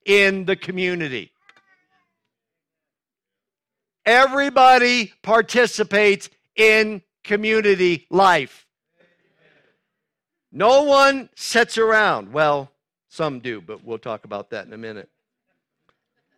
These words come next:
Although each one of them has a function, they all work together to form a great team. And this really, I think, to me, is the image of what God has called us to be as a church.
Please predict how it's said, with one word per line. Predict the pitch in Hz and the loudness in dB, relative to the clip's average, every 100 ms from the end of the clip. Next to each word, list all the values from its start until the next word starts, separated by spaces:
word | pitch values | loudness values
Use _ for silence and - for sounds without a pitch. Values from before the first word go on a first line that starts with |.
| _ _ _ | _ _ _
Although | - 190 226 233 226 | -2 2 4 4 2
each | 202 240 254 262 | -2 -6 -6 -6
one | 294 302 | -2 2
of | 294 | 2
them | 233 208 | 2 0
has | 196 214 180 | 0 -2 -4
a | |
function, | 180 233 254 233 - 190 | -6 0 -2 -2 -4 -2
they | 190 202 | -2 -4
all | 196 220 262 285 | 0 2 2 0
work | 269 254 254 - | -2 -2 -2 -6
together | 226 240 247 202 | -6 -2 -2 -2
to | 196 | -4
form | - 208 220 208 | -6 -4 -2 -2
a | 185 | -4
great | 147 160 208 220 226 - | -6 -4 -2 -2 -4 -14
team. | 240 226 170 - - | -8 -6 -8 -14 -8
And | 185 196 | -6 -2
this | 285 269 | -4 -4
really, | 277 311 302 202 | -4 -2 2 2
I | 180 240 | 2 0
think, | - 208 185 | 0 -4 -4
to | 196 | -8
me, | 185 233 202 | -6 -6 -6
is | 180 196 185 | -4 -6 -4
the | 202 202 | -6 -2
image | 247 277 226 | -2 -4 -6
of | 196 185 | -6 -4
what | 202 190 | -4 -4
God | 202 233 269 | -2 0 -2
has | 254 | -8
called | - 226 226 | -8 -4 -4
us | 208 - | -4 -6
to | 208 | -8
be | 175 269 214 180 _ _ _ | -6 -6 -6 -6 _ _ _
as | - 165 | -6 -4
a | 175 | -6
church. | - - 220 170 - - - | -8 -6 -4 -4 -8 -16 -16